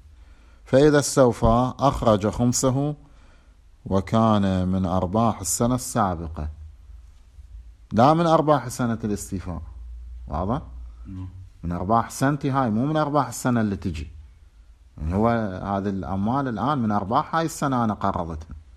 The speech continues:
Speaker 1: فإذا سددنا السنة القادمة ما راح يصير من أرباح السنة القادمة، يبقى من أرباح هاي السنة.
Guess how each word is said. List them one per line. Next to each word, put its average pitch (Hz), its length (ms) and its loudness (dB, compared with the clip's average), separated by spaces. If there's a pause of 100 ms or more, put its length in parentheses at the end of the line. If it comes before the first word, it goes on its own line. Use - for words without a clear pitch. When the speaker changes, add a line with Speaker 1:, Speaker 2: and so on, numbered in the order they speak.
(1600)
Speaker 1:
فإذا 104 460 4
سددنا 101 600 0
السنة 101 360 -2
القادمة 104 1000 0 (640)
ما 123 160 4
راح 165 180 2
يصير 165 320 0
من 151 140 0
أرباح 131 340 2
السنة 110 320 -2
القادمة، 82 460 -2
يبقى 147 300 0
من 175 120 -4
أرباح 156 420 -2
هاي 98 80 0
السنة. 73 320 -10